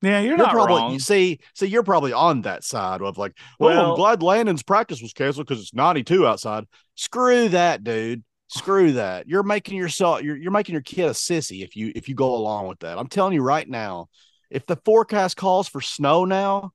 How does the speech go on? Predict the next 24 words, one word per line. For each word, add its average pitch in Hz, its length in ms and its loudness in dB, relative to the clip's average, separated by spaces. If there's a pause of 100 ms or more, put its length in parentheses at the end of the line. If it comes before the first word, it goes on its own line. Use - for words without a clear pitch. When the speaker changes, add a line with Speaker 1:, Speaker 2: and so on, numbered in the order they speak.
(280)
Speaker 2:
they 156 100 -6
cancel 214 420 -2
school, 220 460 -2
dude. 151 420 -4 (300)
That's 247 140 -6
Speaker 1:
Oh, 139 140 2
that's 151 160 2
Speaker 2:
ridiculous. 120 460 2
Speaker 1:
crazy. 101 160 0
Yeah, 113 160 2
that, 123 260 -2
that's 147 280 -4
Speaker 2:
It's - 60 -14
the - 20 -8
Speaker 1:
crazy. 90 300 -4
Speaker 2:
same - 180 4
Speaker 1:
Yeah. 131 60 2 (120)
Speaker 2:
thing. 285 340 0
It's 233 100 -16
the 214 60 -10
same 254 280 -2
thing. 262 440 -2 (360)
Speaker 1:
Well, 180 440 2
so 151 800 0